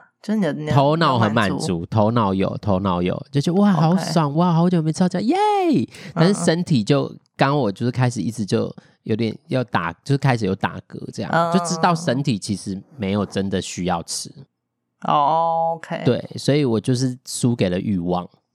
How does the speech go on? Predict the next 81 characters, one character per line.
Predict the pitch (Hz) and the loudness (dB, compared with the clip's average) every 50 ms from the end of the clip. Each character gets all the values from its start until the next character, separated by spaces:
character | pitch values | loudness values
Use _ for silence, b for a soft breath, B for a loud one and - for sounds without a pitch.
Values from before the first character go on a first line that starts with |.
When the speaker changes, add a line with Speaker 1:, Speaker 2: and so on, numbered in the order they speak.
| _ _ 196 | _ _ -14
Speaker 1:
<laughs> | 196 185 - - - - - - - - - - - - - - 240 - - | -10 -10 -8 -8 -8 -10 -10 -12 -16 -20 -20 -20 -20 -20 -4 -2 -2 0 2
Speaker 2:
对， | 311 294 135 - 247 - - - 285 247 175 - - 262 - 208 180 - | 2 0 2 0 -2 -2 0 0 -2 -2 0 0 -2 -2 0 0 -2 0
输 | - - 160 170 | 2 4 4 4
给 | 160 156 123 | 4 4 2
了 | 117 117 | 2 2
头 | 113 - 110 117 113 127 | 0 2 2 2 4 4
脑， | 131 117 101 | 2 2 2
跟 | 104 117 | 2 0
你 | 110 95 | 0 0
说 | - 113 104 | 0 0 0
你 | 101 101 92 | 0 0 -2
要 | 82 90 90 | -2 -2 -2
吃。 | 85 - - - 98 110 135 | -4 -6 -6 -6 -6 -6 -2
像 | - - 277 262 | 0 0 2 2
我 | 175 | 2
前 | - - 165 | 2 0 0
几 | 185 175 143 | 0 0 -2
天 | 127 156 160 165 170 | 0 2 0 0 0
就 | 160 185 185 | 0 0 0
想 | - - 113 98 | 0 0 0 0
要 | 110 | 0
鸡 | 123 - - 147 | 0 -2 -4 -4
排 | 135 127 107 | -2 -2 -2
的 | 101 | 0
时 | 110 131 | -2 -2
候， | 127 117 B B B B B B | -4 -4 B B B B B B
你 | B 127 | B 0
就 | 170 208 | 2 2
开 | - 214 202 | 4 4 2
始 | 180 156 | 2 0
一 | 165 | -2
直 | 160 - 160 - | -4 -4 -4 0
头 | - 139 147 175 | 2 2 4 4
脑， | 185 156 127 120 | 4 2 2 0
我 | 107 107 | 0 0
不 | 127 | 0
知 | 170 | 2
道 | 160 | 2
啊， | 147 135 | 2 2
他 | 139 165 | 2 2
就 | - 196 | 2 2
是 | 190 - 202 | 2 2 0
很 | 180 - 117 92 | 0 0 0 0
会 | 107 131 | 0 0
骗 | 139 - - - 170 123 101 | -2 -2 -2 0 0 0 0
人 | 95 95 - - 87 | -2 -6 -6 -6 -8
哦。 | 95 98 - - B 180 147 B | -8 -8 -8 -10 B -16 -10 B
他 | B 190 | B -4
就 | - | -2
说 | - - 202 202 - b b b b b - | 0 0 0 0 0 b b b b b 0
：“哎 | 139 135 | 2 4
呀， | 123 107 98 | 4 4 2
你 | 98 90 | -2 -2
现 | - - 143 | -2 0 0
在 | 131 117 | 0 0
很 | 98 95 - - | -2 -6 -6 -4
饿， | 127 120 101 95 | -2 0 0 -2
你 | 90 95 | -2 -2
看 | - 151 170 156 | 0 2 2 2
你 | 123 107 | 2 0
很 | 107 107 117 | -2 0 0
久 | 135 117 95 | 0 0 0
没 | 92 87 92 | -2 -4 -6
吃 | - - - | -6 -8 -10
鸡 | 104 - - 107 | -10 -8 -8 -8
排， | 101 98 95 | -8 -8 -6
你 | 87 92 92 | -4 -4 -2
应 | 101 123 | -2 0
该 | 131 127 123 127 | 0 0 0 0
肚 | - 139 120 | 0 -2 -4
子 | 110 - 95 | -4 -6 -6
饿， | 98 104 | -4 -4
你 | 90 85 | -4 -4
就 | 85 110 | -2 -2
要 | 98 | -2
去 | - - | -2 -2
买。” | 95 92 - | -6 -8 -6
就 | 95 - 143 | -4 -4 -4
是 | 143 | -4
其 | 139 - 127 117 | -4 -4 -4 -4
实， | 113 120 117 | -4 -4 -6